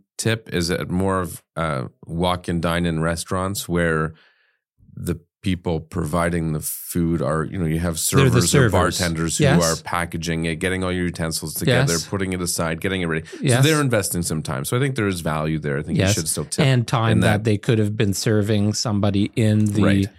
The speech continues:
Speaker 2: restaurant. I agree with that.
Speaker 1: Yeah, but it's not gonna be the same tip as if I dined in and put you to work for an hour.
Speaker 2: Correct.
Speaker 1: That's different than going to a pizza joint
Speaker 2: What
Speaker 1: where
Speaker 2: do you,
Speaker 1: someone behind
Speaker 2: so
Speaker 1: the
Speaker 2: if you
Speaker 1: counter.
Speaker 2: go out for a dinner, four people, and it's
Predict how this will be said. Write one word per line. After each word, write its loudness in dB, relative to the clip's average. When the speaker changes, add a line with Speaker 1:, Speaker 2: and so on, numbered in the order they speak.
Speaker 2:
restaurant. 0
I 0
agree 2
with 0
that. 2
Speaker 1:
Yeah, -2
but -2
it's -2
not 2
gonna 0
be 2
the 2
same 0
tip 0
as -2
if -4
I 0
dined -2
in 0
and -2
put -4
you -4
to -2
work -2
for -2
an 0
hour. -2
Speaker 2:
Correct. 0
Speaker 1:
That's 0
different 0
than 0
going 0
to 0
a 0
pizza -4
joint 2
Speaker 2:
What 6
Speaker 1:
where 6
Speaker 2:
do 6
you, 6
Speaker 1:
someone 2
behind 2
Speaker 2:
so 6
Speaker 1:
the 6
Speaker 2:
if 0
you 6
Speaker 1:
counter. 6
Speaker 2:
go 6
out 4
for 0
a 4
dinner, 0
four 2
people, 4
and 2
it's -4